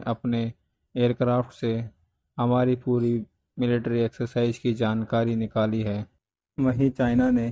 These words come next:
अमेरिका की हरकत का जवाब देने के लिए साउथ चाइना सी में अपनी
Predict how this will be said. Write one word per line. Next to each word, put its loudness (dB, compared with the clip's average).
अमेरिका 0
की -6
हरकत -6
का -2
जवाब -2
देने -2
के -2
लिए -2
साउथ -4
चाइना -4
सी 0
में -2
अपनी 0